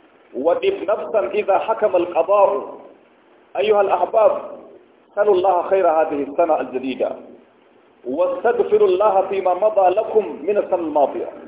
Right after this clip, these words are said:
اللهم إنا نسألك الخير كله ما علمنا منه ما لم نعلم، آجله وآجله، ونعوذ بك من الشر كله ما علمنا منه ما لم نعلم. Yan uwa musulmi, bayan godiya ga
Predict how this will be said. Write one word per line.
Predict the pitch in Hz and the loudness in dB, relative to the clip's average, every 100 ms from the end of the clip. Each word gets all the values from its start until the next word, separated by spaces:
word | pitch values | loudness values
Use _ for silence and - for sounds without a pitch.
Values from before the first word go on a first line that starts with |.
| - - _ _ - | -20 -20 _ _ -4
اللهم | 180 180 180 175 | 0 0 0 -2
إنا | 165 165 | -2 -2
نسألك | 160 156 - | 0 0 0
الخير | 151 165 160 147 | -2 2 4 4
كله | 170 160 147 139 | 2 0 0 0
ما | 151 | 0
علمنا | 139 143 139 | 0 0 -2
منه | 139 147 135 | -2 -2 0
ما | 139 | 2
لم | 135 135 | 2 2
نعلم، | 147 135 123 | 0 0 0
آجله | 135 131 135 131 139 | -2 -2 -4 -6 -2
وآجله، | 127 139 127 113 - - - - - - | 0 0 -2 -8 -14 -18 -20 -20 -20 -10
ونعوذ | 120 147 147 165 147 | -2 0 0 0 -4
بك | 147 151 | -4 -4
من | 143 | -4
الشر | 139 - 131 131 | -6 -2 -2 -2
كله | - 156 135 127 131 | -4 -4 -4 -4 -4
ما | 131 147 | 0 0
علمنا | 135 131 131 | 0 -2 -4
منه | 127 131 120 | -4 -6 -2
ما | 123 | -2
لم | 123 120 | -2 -2
نعلم. | 127 110 87 - - - _ - - - - - - - _ _ _ _ _ _ _ _ - | -2 -2 -6 -14 -20 -20 _ -14 -14 -14 -16 -18 -20 -20 _ _ _ _ _ _ _ _ -8
Yan | 143 | -2
uwa | 160 160 | 0 0
musulmi, | 147 135 139 143 | -2 -6 -4 -2
bayan | 147 147 | 0 0
godiya | 143 127 143 | 0 0 0
ga | 135 | 0